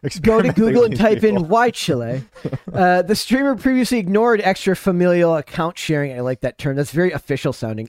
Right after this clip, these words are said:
Speaker 2: Extra
Speaker 1: Extra
Speaker 2: familial
Speaker 1: familial.
Speaker 2: of account sharing.
Speaker 1: Wow.
Speaker 2: Despite banning the rampant practice, sharing, uh, sharing among those who live in the same household is still permitted. However, they decided to make a change after deeming that it impacted our ability to invest in a great new T V,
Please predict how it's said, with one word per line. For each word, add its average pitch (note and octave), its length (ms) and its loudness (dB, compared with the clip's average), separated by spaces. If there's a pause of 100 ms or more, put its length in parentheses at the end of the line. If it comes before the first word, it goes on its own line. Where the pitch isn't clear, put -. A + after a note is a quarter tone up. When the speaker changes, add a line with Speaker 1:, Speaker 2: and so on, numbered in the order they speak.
Speaker 2:
Extra F3+ 300 -2
Speaker 1:
Extra E3+ 220 -2
Speaker 2:
familial E3 400 2
Speaker 1:
familial. A#2 220 -4
Speaker 2:
of D3+ 60 -12 (120)
account D#3 340 -8
sharing. A#2+ 400 -8 (100)
Speaker 1:
Wow. G#2+ 200 -10
Speaker 2:
Despite G#3 480 -2
banning G#3+ 380 0
the D#3 80 -4
rampant D3 460 -2
practice, E3 520 -2 (200)
sharing, A3 380 2
uh, E3+ 220 2
sharing C4 320 2
among G#3+ 240 0
those F#3+ 340 0
who E3+ 80 -2
live F3 160 0
in E3+ 60 -4
the E3 80 -2
same G#3 220 0
household F#3 360 0
is D3 80 -6
still F3+ 240 -2
permitted. C#3 540 -6 (240)
However, G3+ 320 2
they G3+ 120 2
decided G3+ 400 -2
to F#3 60 0
make F#3+ 180 0
a F3+ 60 -2
change F#3+ 480 -2
after E3 220 -2
deeming G3 420 -2
that E3+ 160 2
it E3 140 -2
impacted G#3+ 520 -2
our D#3+ 160 2
ability G3 420 0
to F3 120 0
invest D3+ 380 -2
in D3+ 80 -6
a C3+ 60 -6
great F#3 260 -4
new F3+ 120 -2
T F3+ 280 -8
V, F3 300 -4